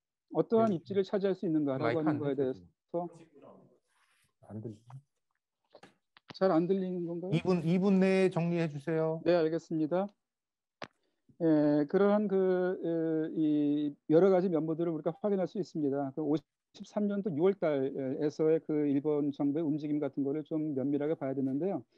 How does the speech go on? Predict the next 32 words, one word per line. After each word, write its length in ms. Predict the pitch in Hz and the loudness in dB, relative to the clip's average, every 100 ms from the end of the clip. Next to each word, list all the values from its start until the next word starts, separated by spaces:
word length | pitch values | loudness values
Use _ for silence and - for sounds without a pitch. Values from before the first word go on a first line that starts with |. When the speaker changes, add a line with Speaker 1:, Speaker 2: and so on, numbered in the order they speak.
| _ _ | _ _
Speaker 1:
제가 160 | - 208 | 0 2
일본의 400 | 175 175 202 220 | 4 4 4 4
외교 600 | 143 156 185 185 185 185 | 4 4 4 4 4 4
문서를 440 | 175 170 180 180 180 | 0 -2 -4 -4 -4
통해서 520 | 190 180 170 185 170 139 | -6 -6 -4 -4 -6 -6
규명한 320 | 170 170 165 | -4 0 0
것이 200 | 156 190 | 0 -2
이 40 | |
부분인데, 540 | 151 151 143 147 202 127 _ _ _ - | -2 0 0 0 -2 -4 _ _ _ -6
사실은 280 | 196 214 | -2 0
조금 260 | 220 214 220 | 0 -2 -4
그 120 | - | -2
이전부터 880 | 208 165 165 233 247 208 - 135 156 | -4 -2 2 4 4 2 0 -2 0
일본의 340 | 170 151 160 156 | -2 -2 -2 0
외교 200 | 131 156 | -2 -2
문서를 360 | 160 139 156 147 | -4 -4 -6 -6
확인해서 640 | 190 202 175 139 160 160 | -6 -4 -4 -2 -2 -2
이 60 | 147 | -2
부분을, 500 | 143 143 147 151 147 _ _ _ _ _ _ - | -4 -2 0 0 -2 _ _ _ _ _ _ -6
어, 680 | 139 135 135 131 131 131 135 _ _ _ _ | -2 -2 -2 -2 -2 -4 -6 _ _ _ _
추가적으로 680 | - 233 220 185 156 135 151 | 0 4 6 4 2 0 -2
설명하는 460 | 196 185 170 156 | -2 -4 0 0
것들이 260 | 143 131 151 | -2 -4 -4
좀 120 | 160 | -4
필요하겠다, 480 | - 208 185 151 156 | -2 -2 0 -2 -2
이런 160 | 143 147 | 0 0
생각이 260 | 147 135 | -2 -4
좀 120 | 135 | -4
들었습니다. 600 | 143 139 - - 120 113 113 _ _ _ - | -4 -6 -6 -8 -6 -6 -10 _ _ _ -2
그리고 220 | 180 202 | 0 2
이제 180 | 185 185 | 2 2
정전 1300 | 185 165 214 214 226 220 214 208 190 175 156 202 | 2 0 2 2 2 0 -2 -2 -2 -2 -2 -2